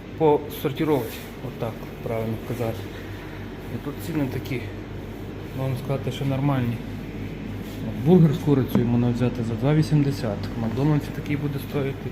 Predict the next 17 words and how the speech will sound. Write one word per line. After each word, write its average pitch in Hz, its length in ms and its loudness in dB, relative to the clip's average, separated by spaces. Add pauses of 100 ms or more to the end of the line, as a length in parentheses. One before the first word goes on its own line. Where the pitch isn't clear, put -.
(100)
п'ять 127 160 0
п'ятдесят. 123 640 -4 (1200)
Водички 143 520 2
там, 113 240 -4 (1300)
вплоть 147 260 0
до 139 60 -2
того, 143 360 -2
що 139 80 -2
Red 135 320 0
Bull, 143 180 4 (120)
е, - 40 2 (720)
на 123 80 2
заправці 135 500 2 (640)
три 147 360 6 (680)
п'ятдесят 139 380 0 (420)
вісім, 170 380 4 (100)
кажись, 107 520 -2